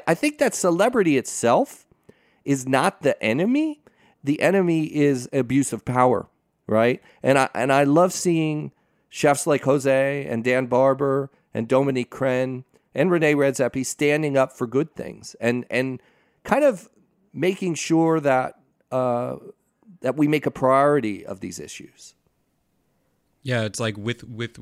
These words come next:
Speaker 2: with great power comes great responsibility.
Speaker 1: There you
Speaker 2: And
Speaker 1: go.
Speaker 2: what
Speaker 1: I mean, there, there, you know, it's a, it's a, it's a well-worn phrase, but it's true. And, um, I think we need to celebrate the chefs who, who are using power responsibly.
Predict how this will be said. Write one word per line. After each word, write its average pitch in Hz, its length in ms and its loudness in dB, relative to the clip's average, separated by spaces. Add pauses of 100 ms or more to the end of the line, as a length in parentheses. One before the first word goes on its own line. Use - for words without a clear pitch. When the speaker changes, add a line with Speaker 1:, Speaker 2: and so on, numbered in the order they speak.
(100)
Speaker 2:
with 113 240 -8
great 123 300 -6
power 117 340 -6
comes 110 340 -8
great 98 260 -8
responsibility. 98 680 -4
Speaker 1:
There 226 80 2
you 226 120 2
Speaker 2:
And 190 80 -6
Speaker 1:
go. 226 280 4
Speaker 2:
what - 120 0
Speaker 1:
I 160 100 2
mean, 214 120 0
there, 269 120 0
there, 262 220 -8
you 269 140 -8
know, 208 220 2
it's 220 220 -6
a, 185 160 -10
it's 190 180 -10
a, 196 60 -10
it's 180 300 -14
a 180 140 -10 (340)
well-worn 185 580 4
phrase, 180 460 -2
but 147 180 -4
it's - 200 -10
true. 131 540 -6 (420)
And, 156 340 0
um, 151 360 2
I 147 100 -2
think 180 220 -8
we 180 100 -6
need 165 220 -6
to 147 120 -6
celebrate 151 800 -2 (640)
the 147 340 0
chefs - 400 -2
who, 156 320 0 (220)
who 156 220 -6 (100)
are 190 260 2
using 135 420 -4
power 110 360 -2
responsibly. 98 840 -6